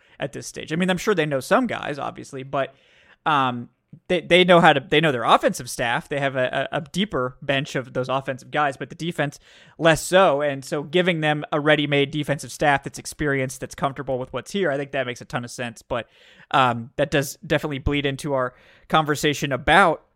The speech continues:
the coaching search, which of course is, is big. And, and I know we have some donations coming in about the coaching search. So we'll definitely get to those as we sort of get, um, to, to some of the, the relevant topics that these donations are about. Uh, don't worry, guys, I do see those. And,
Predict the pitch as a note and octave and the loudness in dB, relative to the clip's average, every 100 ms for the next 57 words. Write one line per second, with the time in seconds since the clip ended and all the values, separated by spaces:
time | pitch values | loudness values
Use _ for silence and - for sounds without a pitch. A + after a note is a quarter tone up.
0 | _ _ _ _ _ _ _ _ - C#3+ | _ _ _ _ _ _ _ _ -16 -4
1 | F#3 F#3+ F#3+ F#3+ E3+ A3 D3+ - D#3+ D3 | 0 2 2 -2 -2 -2 -2 -4 -4 -4
2 | - - _ _ _ - - E3 D#3+ - | -10 -20 _ _ _ -14 0 0 0 0
3 | E3 E3+ D3+ - A#2+ D3 C#3 C#3 G#3+ F#3 | 2 2 0 -2 -2 0 2 4 4 4
4 | D3 C#3+ - D3 D3+ E3 E3+ C#3 C#3 - | 0 -2 -4 -2 2 4 4 2 -2 -6
5 | D#3 C#3+ C3+ C#3 - - C#3+ C#3 B2+ C3+ | -4 0 0 -2 -4 -2 -2 -2 -2 4
6 | C#3+ C#3+ D3 E3 C#3+ D3 - C#3 - D3+ | 4 4 0 -2 -2 -6 -10 -10 -8 -4
7 | D3+ C#3+ D3+ C#3 C#3 D3+ C#3 C3+ C3 C#3+ | -2 -2 -4 -4 -4 -4 -2 0 -2 -4
8 | C3+ D3+ C3 - _ - _ - D3+ D#3 | -6 -4 -4 -6 _ -20 _ -16 2 4
9 | C#3+ - _ _ _ - D3+ C3+ B2+ B2 | 4 0 _ _ _ 2 4 6 4 -2
10 | B2 _ _ _ _ _ - - E3+ C#3 | -10 _ _ _ _ _ -14 -4 -4 -4
11 | C#3 - D#3+ C#3 - E3 C#3 C3+ - C#3+ | -8 -8 -6 -6 -6 -6 -6 -8 -6 2
12 | D3+ D3+ C#3+ D#3 C3+ D#3+ - C#3+ - C#3 | 4 4 2 2 2 0 -4 -6 -4 -8
13 | - D#3 C#3 - C#3+ B2+ A2+ C3 D3 - | -2 0 0 0 -2 -2 2 2 2 0
14 | D3+ C3+ B2+ C#3 C#3 C3+ C#3 C3 C3 C#3+ | 0 0 0 -4 -4 -2 -2 -4 -6 -6
15 | C#3 - - D#3+ D#3 F#3 G#3 D#3+ B2 | -8 -10 -8 -4 0 0 -2 -4 -8